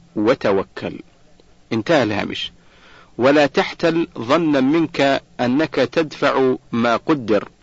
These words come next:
وإن يمسسك الله بضر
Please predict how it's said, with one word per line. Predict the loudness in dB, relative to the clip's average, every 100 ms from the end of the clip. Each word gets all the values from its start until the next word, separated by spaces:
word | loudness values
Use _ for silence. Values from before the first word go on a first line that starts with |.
| -20 _ _ 0
وإن | 2 4 2
يمسسك | 0 -2 -2 -4 -2
الله | -2 0 0
بضر | 2 0 0 0 0 0 0 0